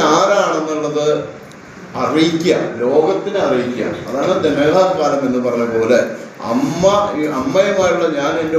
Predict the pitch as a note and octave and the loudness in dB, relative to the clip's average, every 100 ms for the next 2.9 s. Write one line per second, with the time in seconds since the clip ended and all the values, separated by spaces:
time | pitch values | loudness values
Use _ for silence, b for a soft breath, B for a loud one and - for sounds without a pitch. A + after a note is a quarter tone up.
0 | C3+ D3+ E3 E3+ C#3+ C#3 C3 C3 - - | 4 4 4 2 2 0 0 0 -2 -6
1 | - F2+ A#2+ D3 F3+ G3 G3 G3 G3 E3 | -12 -6 -2 0 2 4 4 4 4 0
2 | D#3 E3 D#3+ C3 C3+ C3+ C#3+ C#3 D3 | -4 -2 -2 0 -2 -2 -2 0 0